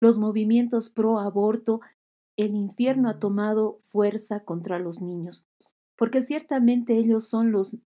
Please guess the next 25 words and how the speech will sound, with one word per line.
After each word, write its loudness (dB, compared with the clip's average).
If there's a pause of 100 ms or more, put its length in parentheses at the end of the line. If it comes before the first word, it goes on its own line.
(120)
que -2
van 2
a -2
cumplir, -2 (240)
los 0
niños 2
son -2
los -4
que -4
van -4
a -6
cumplir -4
el -2
salmo, -4 (380)
"De 2
la -2
boca 0
de -2
los -4
niños 2
y 0
de -2
los -6
que -10
maman". -2